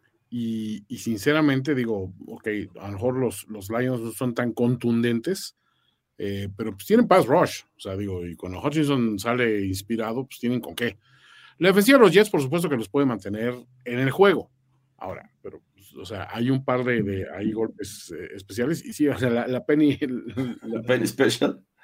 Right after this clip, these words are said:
Speaker 1: la penny special. O sea, es que es cuando ves que un equipo dices, "A ver, güey, o sea, neta, ¿quiénes somos? Somos los Lions", como dices, "no han ganado playoffs en el noventa y uno, güey". O sea, algo tenemos que hacer, güey. O sea, y está bien que se vuelvan a lo mejor este equipo que hace cosas extrañas de,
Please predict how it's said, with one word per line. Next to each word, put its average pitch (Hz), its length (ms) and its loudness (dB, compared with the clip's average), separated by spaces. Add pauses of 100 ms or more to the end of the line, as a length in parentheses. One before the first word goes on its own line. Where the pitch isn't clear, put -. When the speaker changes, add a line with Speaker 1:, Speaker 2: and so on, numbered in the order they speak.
(140)
Speaker 1:
la 135 100 2
penny 160 220 4
special. 151 360 2
O - 500 -20
sea, 180 120 -2
es 190 280 -2
que 247 200 2
es 214 100 2
cuando 285 220 8
ves 233 160 6
que 254 80 4
un 240 100 8
equipo 202 460 4
dices, 175 260 0
"A 180 140 2
ver, 208 240 10
güey, 117 180 -12
o - 60 -18
sea, 139 100 -2
neta, 147 420 -2 (360)
¿quiénes 240 240 4
somos? 190 240 -2
Somos 247 200 2
los 143 140 2
Lions", 139 300 -4
como 160 160 2
dices, 147 180 6
"no 123 140 2
han 196 100 2
ganado 170 420 2
playoffs 156 440 0
en 117 160 -6
el - 100 -10
noventa - 320 -4 (180)
y - 40 -12
uno, - 180 -14 (140)
güey". 156 140 -12 (180)
O - 20 -8 (160)
sea, - 80 -20 (400)
algo 247 280 6
tenemos 196 360 2
que - 80 -2
hacer, 143 300 0
güey. 104 160 -4
O - 580 -20
sea, 143 220 -4
y 185 120 0
está 202 220 -2
bien 247 200 -2
que 247 120 -4
se 226 80 0
vuelvan 208 380 4
a 185 60 0
lo 151 40 0
mejor 190 160 -4
este 202 160 -4
equipo 175 380 -8
que 170 80 -4
hace 170 300 -4
cosas 156 480 -8
extrañas 139 600 -4
de, 123 140 -6